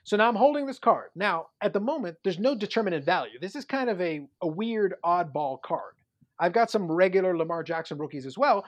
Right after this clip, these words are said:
but this is kind of an oddball kind of card. So I didn't have any sense of what the value would be at the time.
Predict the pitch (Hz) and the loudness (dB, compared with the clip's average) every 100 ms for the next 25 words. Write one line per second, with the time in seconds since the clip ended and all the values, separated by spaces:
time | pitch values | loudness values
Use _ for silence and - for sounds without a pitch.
0 | - 190 220 247 - 220 196 175 180 180 | -12 -8 -6 -4 -4 -4 -4 -4 0 2
1 | 165 147 147 143 135 - 220 120 - _ | 2 -2 -4 -6 -10 -2 -2 -2 -8 _
2 | _ - 202 - 208 226 254 196 208 190 | _ -8 -6 0 0 0 -4 -6 -6 -6
3 | 160 - 190 170 147 156 139 127 139 165 | -8 -6 -6 -6 -6 -6 -6 -10 -4 2
4 | 185 185 147 135 127 135 123 131 - 185 | 2 2 -2 -8 -10 -10 -10 -10 -8 -8
5 | 135 | -8